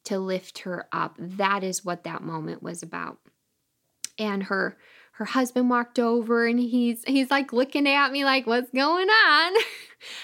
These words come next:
And I was like, "You're such a great dad. Like, you're with her." And he's like, "We're trying." And I said, "You're, you're not trying. You're doing it." And I just tried to speak life into him. And I was like, "Listen, like, God knows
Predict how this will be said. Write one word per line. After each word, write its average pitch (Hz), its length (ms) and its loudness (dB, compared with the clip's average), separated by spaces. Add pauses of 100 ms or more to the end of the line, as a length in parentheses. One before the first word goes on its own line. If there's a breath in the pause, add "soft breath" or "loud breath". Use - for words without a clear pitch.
(140 loud breath)
And 240 100 -2
I 247 60 0
was 240 160 -4
like, 233 320 0
"You're 226 80 -2
such 233 260 -4
a 226 60 -8
great 185 340 -4
dad. 247 540 2
Like, 190 280 -4
you're 185 360 -4 (360 loud breath)
with 254 340 0
her." 233 440 0
And 220 160 -2
he's 220 220 -4
like, 220 180 -8
"We're 247 160 0
trying." 269 680 0
And 202 80 -4
I 196 80 -6
said, 185 280 -4
"You're, 247 260 0 (120)
you're 262 300 -2 (100)
not 381 260 0
trying. 285 640 0
You're 233 200 2
doing 254 600 -2
it." 185 180 -2
And 196 280 -4 (520 loud breath)
I 196 40 -10
just 220 220 -4
tried 240 200 0
to 240 80 -2
speak 233 320 -4
life 226 320 0
into 240 260 -2
him. 240 340 -2
And 220 80 -2
I 208 60 0
was 202 140 -6
like, 202 220 -6
"Listen, 226 440 -2
like, 175 260 -8
God 262 300 -2
knows 311 600 -4